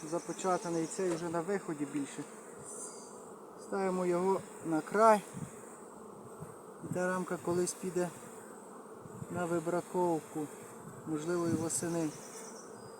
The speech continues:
А можливо, на пи-, на запас піде та рамочка.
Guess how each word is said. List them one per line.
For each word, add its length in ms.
А 40
можливо, 420
на 100
пи-, 180
на 140
запас 440
піде 300
та 180
рамочка. 460